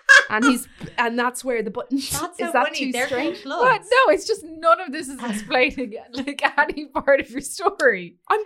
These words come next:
Speaker 1: I feel like it is.
Speaker 2: I'm
Speaker 1: Just
Speaker 3: You're like
Speaker 1: saying.
Speaker 3: a drunk child.
Speaker 1: I've had one of those Calypso drinks.
Speaker 2: <laughs> I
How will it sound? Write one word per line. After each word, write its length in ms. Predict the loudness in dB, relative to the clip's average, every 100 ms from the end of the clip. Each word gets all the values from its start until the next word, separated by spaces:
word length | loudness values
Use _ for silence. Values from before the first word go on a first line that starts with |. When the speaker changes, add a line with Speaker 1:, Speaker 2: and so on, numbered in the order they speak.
| -6 -6
Speaker 1:
I 100 | -6
feel 240 | -2 -2
like 140 | -2 -4
it 80 | -6
is. 300 | -6 -8 -8
Speaker 2:
I'm 100 | -8
Speaker 1:
Just 100 | 2
Speaker 3:
You're 140 | 6 8
like 180 | 6
Speaker 1:
saying. 60 | 6
Speaker 3:
a 40 | 2
drunk 400 | 6 6 4 0
child. 680 | 2 4 4 2 0 -10 -6
Speaker 1:
I've 120 | -6
had 180 | -4 -4
one 220 | -4 -6 -8
of 120 | -10
those 200 | -12 -12
Calypso 500 | -14 -14 -10 -8 -8
drinks. 460 | -8 -12 -12 -20 _ _ _ -16
Speaker 2:
<laughs> 0 |
I 520 | -14 -14 -6 -4 -4